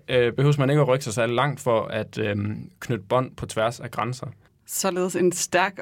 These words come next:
Speaker 2: opfordring fra to unge ildsjæle. <laughs> Ja, det er ikke et lille projekt, I har kastet over her, kan man sige.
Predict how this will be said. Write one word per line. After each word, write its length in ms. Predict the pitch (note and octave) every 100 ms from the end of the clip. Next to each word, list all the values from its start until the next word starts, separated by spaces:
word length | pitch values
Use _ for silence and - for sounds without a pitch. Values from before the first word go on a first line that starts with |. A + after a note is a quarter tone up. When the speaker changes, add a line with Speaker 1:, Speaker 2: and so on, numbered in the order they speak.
| -
Speaker 2:
opfordring 640 | G3 - F3 E3+ D#3 D#3+
fra 420 | - E3 D#3 D3+ -
to 320 | - G3+ E3 - - - - _ -
unge 280 | D#3+ F3 F#3+
ildsjæle. 520 | F#3+ F#3+ - G3 F#3+ F#3+
<laughs> 40 | - - F3 E3 G#3 A#3 - D3 G3+ D3+ D3 - - - F3+ F#3+ - - - - - - _ _ _ -
Ja, 140 | F#3+ F3+ - -
det 100 | E3+
er 40 | F3
ikke 140 | F#3+
et 160 | D3+ D#3
lille 240 | G3 A3+
projekt, 460 | - D#3+ D#3+ D3 F3+
I 120 | D#3+
har 100 | C#3+
kastet 360 | D3 D3 D3+
over 240 | D3 D#3+ D3
her, 200 | D3 D3 D3
kan 80 | -
man 100 | C#3+
sige. 300 | D3 D3+ D3+